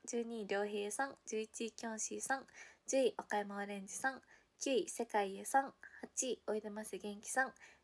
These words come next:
七位、ユリアピースさん。ラッキーセブン。ラッキーセブン。えー、六位、生ハゲさん。五位、ヌルディンさん。四位、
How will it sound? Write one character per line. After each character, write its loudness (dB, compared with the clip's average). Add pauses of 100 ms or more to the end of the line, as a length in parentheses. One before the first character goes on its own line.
七 6
位、 0
ユ -2
リ 4
ア 8
ピ 0
ー 2
ス -2
さ 4
ん。 -6 (340)
ラ -4
ッ -12
キ -10
ー -8
セ -4
ブ -6
ン。 -8 (2250)
ラ -10
ッ -14 (260)
キ -20
ー -20
セ -10
ブ -14
ン。 -20 (960)
え -12 (100)
ー、 -16
六 6
位、 8
生 0
ハ -2
ゲ 0
さ 6
ん。 -4 (320)
五 8
位、 6 (100)
ヌ 4
ル 8
デ -10
ィ -10
ン -12
さ 4
ん。 -4 (500)
四 8
位、 -4